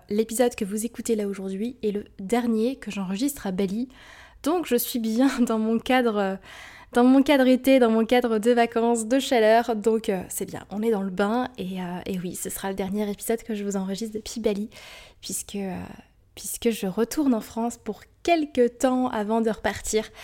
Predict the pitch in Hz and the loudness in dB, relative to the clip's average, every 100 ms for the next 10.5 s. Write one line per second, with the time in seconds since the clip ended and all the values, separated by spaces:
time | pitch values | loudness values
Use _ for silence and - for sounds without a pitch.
0 | - - - - 190 180 180 180 - 180 | -18 -18 -10 -4 -2 -2 -2 -2 -2 -6
1 | - - 165 160 180 175 190 - - 208 | -8 -10 -10 -8 -8 -6 -8 -6 -2 -2
2 | - 320 - 277 - 277 254 240 269 - | 0 -2 -2 -4 0 0 2 2 0 -4
3 | - 196 190 190 202 190 - 202 208 - | -8 -6 -6 -2 -2 -2 -4 -6 -6 -6
4 | 196 175 170 180 196 190 196 214 208 - | -6 -6 -6 -6 -2 -2 0 -2 -2 -6
5 | - - 233 262 262 240 220 240 294 214 | -8 -6 -2 -2 0 -4 0 0 2 -2
6 | - 262 269 - 339 - 233 220 220 226 | -2 -2 -2 -4 -8 -6 -4 -2 0 4
7 | 240 240 - 202 240 247 208 - - - | 4 2 -2 -2 0 0 -2 -2 -12 -20
8 | - - _ _ 233 294 254 226 294 - | -20 -20 _ _ 0 2 4 4 2 0
9 | - 233 226 240 240 262 285 233 202 240 | 0 2 2 0 2 2 2 -2 2 2
10 | 208 - 226 214 | 2 -2 -6 -4